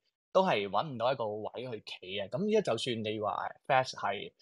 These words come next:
係，係 Meta 呢間公司嘅產品喎，佢都係，誒，好勁喎，有個好大嘅呢個 user base，但係就係一個，始終有個，誒，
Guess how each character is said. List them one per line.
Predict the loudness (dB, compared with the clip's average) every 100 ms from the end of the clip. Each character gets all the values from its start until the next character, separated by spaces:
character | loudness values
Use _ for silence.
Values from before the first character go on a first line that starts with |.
| -20 _
係， | 0 0 0
係 | -2 2
Meta | 4 4 2
呢 | 2
間 | 0
公 | 0 -2
司 | -2
嘅 | -2 -2
產 | -2
品 | 0 0 2
喎， | 2 2 0
佢 | -4 -2
都 | 4 4
係， | 4 0 -2 -4
誒， | -6
好 | -2
勁 | 0 0
喎， | 0 -2
有 | 0
個 | -2 -4
好 | -4 2
大 | 4 4
嘅 | 0
呢 | 0 -2 -2 _ _
個 | -4
user | -2 -2 2 4 4
base， | 4 -2 4
但 | 8 8
係 | 6
就 | 2
係 | 4 2
一 |
個， | 2 0
始 | 0 -4
終 | 0
有 | 0
個， | 2
誒， | 4 4